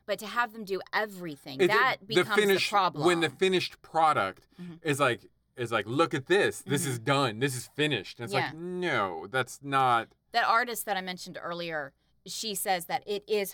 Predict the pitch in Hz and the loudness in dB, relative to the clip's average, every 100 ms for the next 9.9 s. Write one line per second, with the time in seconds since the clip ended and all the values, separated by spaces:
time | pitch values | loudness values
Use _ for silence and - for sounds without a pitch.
0 | - 214 180 - 185 - - 190 - 175 | -10 -8 -8 -6 -8 -8 -12 -16 -16 -16
1 | - 180 - - 175 - - - - _ | -14 -16 -18 -16 -16 -16 -20 -20 -20 _
2 | _ _ - 311 294 202 156 _ _ - | _ _ -4 0 2 2 0 _ _ -2
3 | 262 262 285 233 226 196 - - - 220 | 0 2 2 2 2 0 -4 -14 -10 -4
4 | 220 247 170 - - - - 247 262 330 | 2 2 2 -4 -20 -14 -2 0 0 0
5 | 294 269 269 294 - 277 214 - 208 190 | 2 4 4 2 0 -4 -2 -2 -2 -2
6 | 226 - - 240 240 208 175 175 160 143 | -4 -2 0 2 4 2 0 -4 -10 -12
7 | - 131 135 117 90 87 123 156 175 160 | -10 -2 2 2 2 -2 -6 -2 0 0
8 | 175 156 170 160 156 147 285 320 135 285 | 0 2 4 6 6 4 2 2 2 4
9 | 285 247 247 233 - 214 170 - - | 2 2 2 2 4 2 0 -6 -20